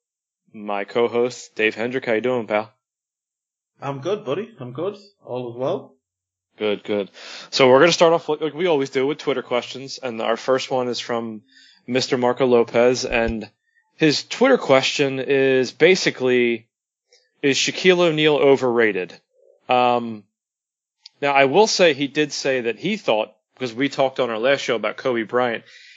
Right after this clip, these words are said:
Speaker 1: he thought Kobe Bryant was overrated as well, which I think is disgraceful, and I will tell him that. Um,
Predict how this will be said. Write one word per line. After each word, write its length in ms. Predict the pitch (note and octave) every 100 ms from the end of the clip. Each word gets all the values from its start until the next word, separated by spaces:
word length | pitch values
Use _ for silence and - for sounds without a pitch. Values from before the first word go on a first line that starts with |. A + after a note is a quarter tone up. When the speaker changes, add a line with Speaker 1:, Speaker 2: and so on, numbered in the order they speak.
| -
Speaker 1:
he 140 | G3+
thought 240 | F#3+ B2+
Kobe 260 | - D3+ B2
Bryant 380 | G#2+ B2 C3+ B2+
was 140 | A2
overrated 420 | A#2+ A2 A#2 A#2
as 120 | A2 G#2+
well, 300 | A#2 B2+ A#2+
which 180 | A2
I 120 | A2+ G#2+
think 260 | - A2
is 140 | G#2 -
disgraceful, 640 | G#2 - A#2 A2+ - A#2+ A#2+ - -
and 80 | A2
I 40 |
will 120 | F#2+
tell 220 | G2+ G#2+
him 160 | G#2+ A2+
that. 220 | A#2 A#2+ - - _ -
Um, 400 | A#2 A2+ A2